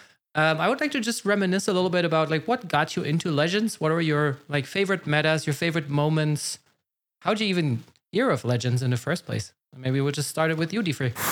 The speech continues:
Speaker 2: Uh, well, so, like, Legends was a little different for me because I was one of the original Dokkan content creators. I, I started before Dino, uh,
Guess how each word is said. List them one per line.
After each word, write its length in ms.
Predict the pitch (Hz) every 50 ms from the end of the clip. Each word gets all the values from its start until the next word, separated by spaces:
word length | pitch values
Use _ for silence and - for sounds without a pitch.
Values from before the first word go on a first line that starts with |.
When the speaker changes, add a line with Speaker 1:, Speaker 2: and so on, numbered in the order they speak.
| - - - - - - - - - - - - - - - - - _ _ _ _ _ _ _ _ _ -
Speaker 2:
Uh, 640 | 143 160 170 180 180 180 185 180 180 175 170 160 139 143 160
well, 600 | 190 220 233 240 233 233 233 226 220 208 190 - _ _ -
so, 260 | - - - 208 196
like, 360 | 196 196 190 185 165 - - _ -
Legends 480 | 147 170 214 226 208 226 220 185 156 165
was 420 | 170 160 147 131 123 - - - -
a 40 | -
little 200 | 170 170 160 151
different 400 | 139 135 139 135 - 131 113 -
for 100 | - 117
me 260 | 107 98 90 80 - - _
because 520 | - 117 - - 135 127 117 110 - - - _ _ _ _ _ _ _ _ _ _ _ _ -
I 160 | 139 151 165
was 240 | 190 190 190 180 147
one 160 | 160 190 190
of 80 | 180 160
the 100 | 160 156
original 760 | 151 143 151 151 139 131 135 139 135 135 131 131 123 123 113 - - -
Dokkan 520 | 120 117 127 127 131 - 131 117 113 113
content 320 | - 120 113 107 110 110 107
creators. 680 | - 120 110 107 104 101 95 87 78 - - - - -
I, 240 | 92 110 117 117 -
I 160 | - 120 139 135
started 580 | - - 151 135 131 123 120 117 113 104 87 - _ _ _ -
before 380 | 127 - - 131 135 135 127
Dino, 760 | 120 110 110 127 127 123 123 120 120 120 120 120 117 113 110 110
uh, 500 | - - 98 104 101 101 95 87 71 -